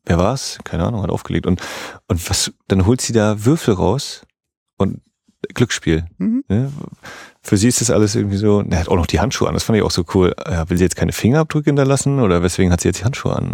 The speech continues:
Speaker 1: Ne? Oder ist es grad so kalt gewesen, hat das Fenster grad wieder zugemacht. Aber dass sie dann da anfängt, äh, mit diesen Würfeln rumzuspielen, ist für mich so dieses, ja, irgendwie scheint auch, für, oder ist auch wieder diese, dieses, ähm,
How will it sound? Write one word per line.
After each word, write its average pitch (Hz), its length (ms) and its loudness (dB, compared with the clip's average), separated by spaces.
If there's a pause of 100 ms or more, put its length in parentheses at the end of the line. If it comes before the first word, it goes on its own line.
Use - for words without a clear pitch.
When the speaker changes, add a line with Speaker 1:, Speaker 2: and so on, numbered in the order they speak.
Speaker 1:
Ne? 139 240 0
Oder 92 80 0
ist 87 100 0
es - 60 -2
grad 92 160 -2
so - 100 0
kalt 107 280 -2
gewesen, 147 220 2
hat 104 100 2
das 92 140 0
Fenster 92 200 -2
grad 90 140 -2
wieder 90 120 2
zugemacht. 151 440 -2 (680)
Aber 101 140 2
dass 101 140 4
sie 120 60 2
dann 120 120 4
da 113 100 2
anfängt, 123 360 0
äh, 76 280 -2
mit 110 120 4
diesen 123 200 4
Würfeln 151 400 4
rumzuspielen, 101 540 0
ist 101 80 0
für - 100 -4
mich 113 120 0
so 120 80 0
dieses, 113 180 0 (760)
ja, 95 360 2
irgendwie 104 640 0
scheint 101 260 -2
auch, 98 160 0
für, - 380 -12
oder 98 240 2
ist - 460 -4
auch 120 200 -2
wieder 117 100 4
diese, 107 300 0
dieses, 104 420 0
ähm, 95 480 2